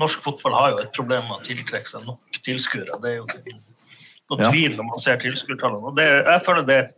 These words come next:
Speaker 1: tre plasser det er engasjement. Det er i Stavanger, der de er best in class per dags dato, hvis de skal gi dem en shout-out til det de gjør der.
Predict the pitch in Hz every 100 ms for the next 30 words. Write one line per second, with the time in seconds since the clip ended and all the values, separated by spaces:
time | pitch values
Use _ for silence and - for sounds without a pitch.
0 | - 151 151 - 127 131 113 113 120 101
1 | 113 110 104 135 180 - 131 135 135 127
2 | 113 - - - - _ - 131 135 139
3 | 165 190 - 127 131 131 - - - _
4 | - - 143 139 139 135 139 120 143 135
5 | - - 123 127 113 120 - 123 - 104
6 | 101 _ _ 143 123 123 131 120 - -
7 | 123 113 123 113 107 - 127 127 - -
8 | - 110 _ _ - - - - _ 135
9 | 131 113 120 135 123 180